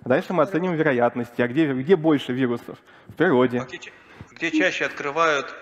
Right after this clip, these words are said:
Speaker 2: э, пробирки с высоким титром вируса? В природе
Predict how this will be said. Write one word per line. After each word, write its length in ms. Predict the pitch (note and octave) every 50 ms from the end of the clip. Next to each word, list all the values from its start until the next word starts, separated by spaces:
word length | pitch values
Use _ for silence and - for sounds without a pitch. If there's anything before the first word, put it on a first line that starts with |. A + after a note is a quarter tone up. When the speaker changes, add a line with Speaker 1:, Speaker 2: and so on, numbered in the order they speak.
| -
Speaker 2:
э, 500 | - C3 C3 B2+ B2 B2 B2 A#2+ A#2+ A#2+ B2 - - - -
пробирки 640 | - C#3 C#3+ C#3 - F#3 G3 E3+ - - B2+ A#2+ A#2+
с 120 | - -
высоким 400 | C#3+ C3+ - D#3 D3 C3+ - C3
титром 360 | B2 - C3+ - - B2+ B2 A#2+
вируса? 480 | A#2+ B2 A#2+ A#2 A#2+ - - - -
В 140 | - - -
природе 480 | - C#3+ D#3 F#3+ A3+ A3+ F3+ D3+ B2